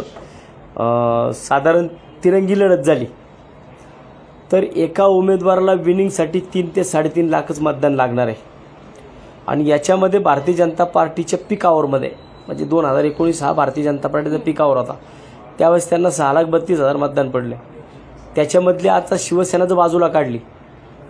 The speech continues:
तर ते साधारण पाच लाख येतील. बापटांचं मतदान काढलं, सकल मराठा समाजाचं वजा होणारं मतदान काढलं,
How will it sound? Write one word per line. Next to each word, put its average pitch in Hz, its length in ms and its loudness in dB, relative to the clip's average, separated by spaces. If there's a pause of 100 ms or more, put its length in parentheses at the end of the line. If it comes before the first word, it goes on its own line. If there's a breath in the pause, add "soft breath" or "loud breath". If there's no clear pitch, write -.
(160)
तर 170 100 2 (140)
ते 202 100 4
साधारण 165 360 -2
पाच 156 280 -2
लाख 151 180 -2
येतील. 135 360 -4
बापटांचं 156 560 -4
मतदान 135 320 -4
काढलं, 123 380 -10
सकल 156 320 -6
मराठा 156 260 -2
समाजाचं 147 440 -4
वजा 143 200 -2
होणारं 135 260 -2
मतदान 131 300 -6
काढलं, 127 300 -6